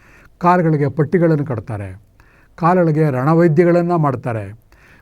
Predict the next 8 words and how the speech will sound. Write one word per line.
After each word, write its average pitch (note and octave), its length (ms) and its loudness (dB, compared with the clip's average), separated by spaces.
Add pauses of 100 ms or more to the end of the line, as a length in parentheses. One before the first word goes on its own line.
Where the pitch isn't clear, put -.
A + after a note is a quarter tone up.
(120)
ಮ್ಯಾಗ್ನೆಟೋಥೆರಪಿ D#3+ 800 0
ಅಂತ D3+ 160 -4
ಮಾಡ್ತಾರೆ, A#2 880 -6
ಹೀಗೆ A3+ 180 2
ನೂರೆಂಟು G#3+ 640 2
ವಿದ್ಯೆಗಳನ್ನು F#3 520 2
ಮಾಡ್ತಾ C3+ 300 -2
ಇದ್ದಾರೆ. G#2 580 -8